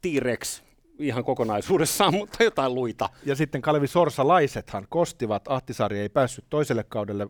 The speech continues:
Speaker 2: mikä on itse asiassa vähän harvinaisempaa Suomessa.
Speaker 1: Kyllä.
Speaker 2: Sen sijaan Tarja Halonen, joka sitten edusti sitä osastoa demaraista, niin pääsi
Speaker 1: Mm.
Speaker 2: kahdelle kaudelle heti.
Speaker 1: Onko se joku nimi muuten mielessä, kun sä sanoit tossa, että onko joku vanha suurlähettiläs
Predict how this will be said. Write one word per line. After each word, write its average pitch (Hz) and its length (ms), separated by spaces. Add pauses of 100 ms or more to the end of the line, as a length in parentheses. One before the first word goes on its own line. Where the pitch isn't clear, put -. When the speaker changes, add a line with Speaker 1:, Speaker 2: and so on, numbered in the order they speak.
(140)
Speaker 2:
mikä 117 300
on 107 180
itse 139 180
asiassa 147 260 (400)
vähän 170 180
harvinaisempaa 104 640
Suomessa. 98 400
Speaker 1:
Kyllä. - 440
Speaker 2:
Sen 147 60
sijaan 135 220
Tarja 147 240
Halonen, 139 420
joka 98 220
sitten 107 320
edusti 135 440
sitä 117 320 (460)
osastoa 127 600
demaraista, 101 540
niin 98 240 (100)
pääsi 117 240
Speaker 1:
Mm. 113 60
Speaker 2:
kahdelle 110 420
kaudelle 92 360
heti. 98 260 (240)
Speaker 1:
Onko 196 140
se 240 100
joku 226 120
nimi 226 240
muuten 113 280
mielessä, 110 340
kun - 100
sä 101 80
sanoit 101 340
tossa, 95 320
että 90 120
onko 95 140
joku 101 220 (260)
vanha 117 200
suurlähettiläs 117 920